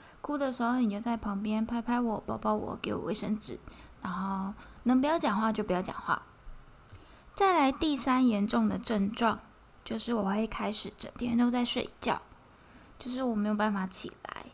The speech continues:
这种时候呢，就千万不要叫我起来出去晒太阳、运动、跑跑步，这个是毫无意义的废建议，好吗？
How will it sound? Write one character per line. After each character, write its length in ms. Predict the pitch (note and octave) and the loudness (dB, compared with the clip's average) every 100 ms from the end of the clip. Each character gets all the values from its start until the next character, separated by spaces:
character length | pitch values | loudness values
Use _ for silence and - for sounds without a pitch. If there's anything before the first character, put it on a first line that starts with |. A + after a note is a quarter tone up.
| - - - - - - - - | -20 -20 -20 -20 -20 -20 -20 -10
这 140 | D#4+ | -4
种 200 | C#4+ G#3+ | 2 2
时 240 | G3 - F#3 | 0 -2 0
候 260 | A#3+ B3 | 2 2
呢， 300 | A3+ A3 A3+ - - - | 4 2 -2 -6 -20 -12
就 180 | - A#3 | -2 -2
千 460 | A3+ - D4+ C#4+ D4+ | 0 2 2 2 2
万 320 | D#4+ D#4+ C4+ B3 | 4 4 4 4
不 80 | |
要 200 | A#3+ B3+ | 2 2
叫 220 | C4 C4+ A#3 | 0 0 0
我 140 | A3 | 0
起 260 | G#3+ A3 G3+ | 0 0 2
来 180 | F#3+ | 0
出 200 | G3 A3+ | 0 -2
去 180 | A3 A#3+ | -2 -2
晒 320 | A#3 - A3+ | 0 0 0
太 260 | G#3+ B3 A#3 | 0 2 2
阳、 360 | G#3 F#3 F#3 - | 2 0 -2 0
运 260 | A#3+ G#3+ G#3 | 0 0 -2
动、 320 | A#3 G#3+ G3 | -2 -2 -2
跑 260 | - F#3+ G3 | -2 0 0
跑 260 | G#3 G#3 | 0 -2
步， 320 | - G#3+ G#3+ - - - - - - - - | -2 0 0 -2 -18 -20 -20 -16 -14 -14 -14
这 140 | - C4+ | -8 -4
个 160 | C4 | -4
是 180 | B3 C#4 | -2 -2
毫 420 | B3 A#3 A3 A#3 | 0 0 2 2
无 320 | B3 A3 A#3+ | 2 0 0
意 240 | B3 C4+ B3+ | 0 0 0
义 280 | - C4 A3+ | 2 2 2
的 120 | G#3+ | 0
废 640 | - - - A#3+ G#3 F#3 - | -4 -12 -2 2 2 2 -2
建 320 | - A3+ F#3 - - | 0 2 2 -4 -6
议， 260 | A#3+ G#3+ - - - | -2 -2 -4 -14 -18
好 180 | - G3 | -8 -2
吗？ 540 | G3 G#3 A3 A#3 A#3+ | 0 2 2 2 0